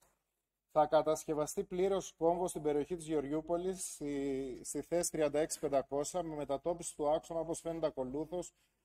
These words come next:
βλέπετε σχέδιο βοα κτλ. Σημειώνεται ότι λόγω του ανάγλυφου της περιοχής, ε, τμήμα του, της εξόδου νότια, θα αναπτυχθεί τεχνικό cut and cover». Ε, και, λοιπόν,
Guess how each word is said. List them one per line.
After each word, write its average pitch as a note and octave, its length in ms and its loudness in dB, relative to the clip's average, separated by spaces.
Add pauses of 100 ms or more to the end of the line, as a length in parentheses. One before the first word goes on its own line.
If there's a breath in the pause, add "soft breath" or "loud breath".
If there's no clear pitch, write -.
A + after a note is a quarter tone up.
βλέπετε D#3 380 -2
σχέδιο D3+ 720 0
βοα E3 220 6
κτλ. C#3+ 300 -6 (680)
Σημειώνεται E3+ 680 4
ότι E3 160 -2
λόγω F3 280 2
του D#3 380 2
ανάγλυφου E3 400 2
της - 140 -12
περιοχής, C#3 760 -4 (340)
ε, D3 300 -2
τμήμα E3+ 440 -2
του, C3+ 720 -4
της - 120 -12
εξόδου E3 440 -4
νότια, F3+ 420 -2
θα E3 240 -2
αναπτυχθεί D#3 600 -6
τεχνικό D3+ 500 -4
cut D3+ 100 2
and C#3 180 -6
cover». G3+ 460 0 (800)
Ε, D#3 600 0 (500)
και, D#3+ 160 -4 (420)
λοιπόν, D3 540 -2